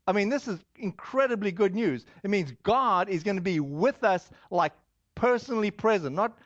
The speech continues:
like, "Do we sense God?" and, you know, "Where is God?" He feels a little distance. "I don't know where."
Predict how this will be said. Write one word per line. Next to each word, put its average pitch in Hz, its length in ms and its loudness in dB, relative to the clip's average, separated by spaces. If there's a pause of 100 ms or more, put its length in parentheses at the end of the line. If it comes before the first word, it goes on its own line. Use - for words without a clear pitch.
(140)
like, 175 200 0
"Do 202 140 -4
we 190 160 -4
sense 208 460 -2
God?" 202 480 2
and, 135 120 -4 (280)
you 151 100 -4
know, 139 120 2
"Where 196 320 2
is 185 120 -2
God?" 196 300 2
He 165 60 -2
feels 196 200 0
a 185 60 -2
little 175 120 0
distance. 202 540 -2
"I 165 60 0
don't 170 100 -2
know 170 60 -2
where." 185 240 2